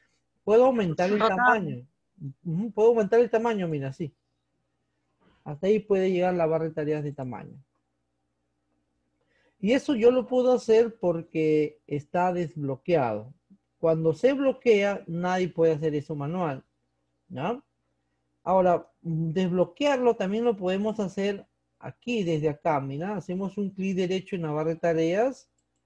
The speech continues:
Speaker 1: una parte libre, por acá, acá hay una parte libre porque mi barra de tareas está llena de ventanas, de iconos,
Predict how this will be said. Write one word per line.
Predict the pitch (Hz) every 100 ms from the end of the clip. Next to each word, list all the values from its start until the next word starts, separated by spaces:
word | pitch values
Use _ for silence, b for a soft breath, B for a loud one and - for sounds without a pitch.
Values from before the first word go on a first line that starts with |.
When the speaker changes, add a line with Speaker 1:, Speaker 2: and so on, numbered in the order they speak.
| _ _ -
Speaker 1:
una | 147 156 151
parte | 156 147 180
libre, | 190 185 165 208 220 _ _ - - -
por | 143
acá, | 135 165 220 _ _ _ _ _ _ 160 147
acá | 139
hay | 151
una | 156 147
parte | 151 147 160
libre | 185 175
porque | 151 147 -
mi | 160 147
barra | 147 170
de | 170
tareas | 175 175
está | - 165
llena | 165 185 175
de | 170
ventanas, | 170 170 170 170 220 208
de | 156 151 143 143
iconos, | 170 170 185 240 247